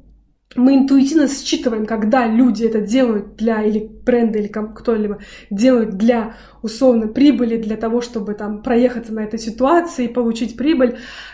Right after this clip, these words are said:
и когда мы делаем от чистого сердца. Вот здесь нужно очень тонкую знать разницу. А дальше, если вы человек-бренд,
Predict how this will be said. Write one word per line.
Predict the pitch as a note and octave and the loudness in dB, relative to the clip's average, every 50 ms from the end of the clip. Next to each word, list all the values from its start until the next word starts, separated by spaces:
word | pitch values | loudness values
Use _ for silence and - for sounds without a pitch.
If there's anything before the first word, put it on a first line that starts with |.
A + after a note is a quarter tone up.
| - _ | -10 _
и | C#4+ | -4
когда | A3 B3+ A3 G#3 G3+ C4+ D4 | -2 0 0 2 2 2 4
мы | C#4+ C4 G3+ | 4 2 2
делаем | G3+ A#3 A3+ A3 A3 | 0 0 0 0 -2
от | G#3+ | -4
чистого | - - A#3+ A3+ - - G#3+ G#3 | -6 -8 -8 -8 -6 -6 -6 -6
сердца. | - - A#3 A3+ A3 - - - - - - - - - - - | -2 -2 -2 -2 -2 -8 -12 -16 -18 -20 -20 -20 -20 -20 -16 -8
Вот | - A3 G#3+ | -4 -2 0
здесь | G3+ B3 E4+ F#4+ F4+ - | 4 4 2 2 2 -2
нужно | C4 G#3+ G#3+ A#3 | -4 -4 -2 -2
очень | A#3+ A#3+ - - A#3 A3 - | -2 -2 -4 -4 -6 -4 -2
тонкую | B3+ B3+ A#3+ A#3 - A#3 G3+ | 0 0 0 0 -4 -6 -6
знать | A3 A3+ A3+ A3+ - | -4 -4 -6 -6 -4
разницу. | A3+ A3+ G#3+ G3+ G3 - - F3 - - C4 - _ _ _ | -4 -4 -4 -4 -6 -8 -10 -14 -14 -16 -18 -20 _ _ _
А | A#3+ A3+ | 0 2
дальше, | G#3 C4 B3+ A#3 G#3 - - - | 4 4 4 2 0 -2 -6 -4
если | G3 A3 E4 G4+ - - - D4 D4 | 2 2 2 2 2 -2 -2 0 0
вы | C4 A3+ A3+ C4 D4 C4 G#3+ - - - - - - _ | 0 2 4 4 6 6 4 0 -4 -10 -16 -20 -20 _
человек-бренд, | - - - A#3+ A3 G#3+ A#3 D#4+ F4 - G#3+ F#3+ A3+ A#3 A3+ A3 G#3+ G3+ G#3+ - - - | -10 -4 -2 -2 0 2 2 2 2 2 0 -2 0 0 0 0 0 -4 -8 -12 -18 -20